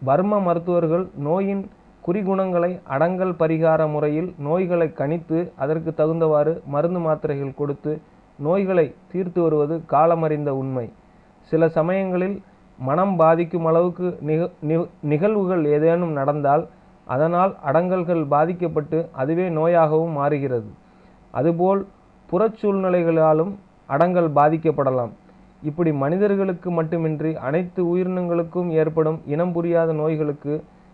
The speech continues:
அடங்கல் முறைகள் மூலம் அவற்றின் பாதிப்புகளை கண்டறிந்து குணப்படுத்துவதே வர்ம மருத்துவத்தின் தனிச்சிறப்பாகும்.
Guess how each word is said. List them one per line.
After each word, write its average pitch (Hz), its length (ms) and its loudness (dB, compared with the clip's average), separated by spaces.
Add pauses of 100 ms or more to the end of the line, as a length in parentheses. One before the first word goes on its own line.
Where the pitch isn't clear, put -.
(260)
அடங்கல் 190 440 0
முறைகள் 170 380 0
மூலம் 156 380 0 (140)
அவற்றின் 147 580 -2
பாதிப்புகளை 170 580 0
கண்டறிந்து 156 760 0 (120)
குணப்படுத்துவதே 156 840 -2 (180)
வர்ம 170 360 0
மருத்துவத்தின் 147 720 -2 (160)
தனிச்சிறப்பாகும். 131 880 -4